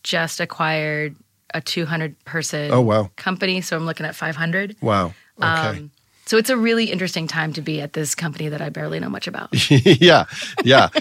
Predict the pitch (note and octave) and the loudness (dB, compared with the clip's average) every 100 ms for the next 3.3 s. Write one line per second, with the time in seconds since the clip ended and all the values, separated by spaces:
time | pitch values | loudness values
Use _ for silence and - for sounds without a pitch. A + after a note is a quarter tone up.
0 | - - - D#3+ D3 C#3 C#3+ C#3 C3+ E3 | -4 -4 4 8 8 6 4 6 6 6
1 | - D#3+ C3 A#2 A2 A2+ B2 A#2 B2 A2+ | 4 4 4 2 2 2 2 2 2 2
2 | G#2+ A2 G2+ F#2+ F#2+ G2 - B2 G#2+ G#2 | 4 4 2 0 -4 -6 0 2 2 2
3 | A#2 A#2+ B2 | 4 6 4